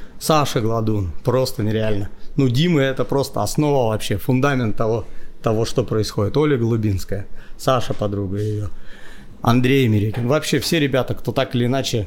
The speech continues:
«о, Рома, Рома Визы». Так, так он нам помогал. Это просто нереально. Просто человек сам по себе глыба, и он к нам ездит там через, через выходные, помогает, сам не спрашивая, что-то делает, руками работает. Олег Токмаков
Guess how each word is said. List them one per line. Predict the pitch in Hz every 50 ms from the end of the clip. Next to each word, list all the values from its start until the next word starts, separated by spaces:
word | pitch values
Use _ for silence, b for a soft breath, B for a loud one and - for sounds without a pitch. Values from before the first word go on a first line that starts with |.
| - -
«о, | - 123 117 107
Рома, | 107 127 143 147 143 139 123 113 107 113
Рома | 127 131 123 117 107 107
Визы». | 107 113 110 101 98 -
Так, | - - 156 160 151 - - - - -
так | - 156 143 -
он | 139 123 123
нам | 120 117 107
помогал. | 92 117 110 113 120 120 123 120 117 117
Это | 117 139 131
просто | 151 175 190 175 - - 135
нереально. | 131 127 120 127 123 117 110 104 104
Просто | - - 165 190 - - -
человек | - - - 139 135 143 165 202 233 233 - - - - -
сам | - - 156 147 139
по | 131 135
себе | - - 151 131 131 120
глыба, | 113 139 175 214 226 190 156 127 120
и | - - 131
он | 139 151 170 190 190 175 143 - - -
к | - - -
нам | 147 151 151 147
ездит | 139 143 170 196 202 170 151 135 123
там | - 131 117 107 107
через, | - - - 139 131 117 107 B B B B B -
через | - - 151 147 131 135
выходные, | 139 135 - - 127 123 131 156 185 208 196 160 131 117 104 - -
помогает, | - 131 135 143 143 143 170 190 190 170 143 117 -
сам | - - - 156 160 156
не | 151 139
спрашивая, | - - - 156 160 - - - 139 131
что-то | 123 - - 151 143 - 139
делает, | 123 120 143 175 190 175 147 123 104 92 - B B B B -
руками | - 131 131 - 160 170 180 175 156
работает. | 135 135 127 123 127 127 120 - - 110 101 95 - B B B B B B B B B -
Олег | - 120 123 151 170 175 -
Токмаков | - 156 127 - 127 123 120 - - 113 101 92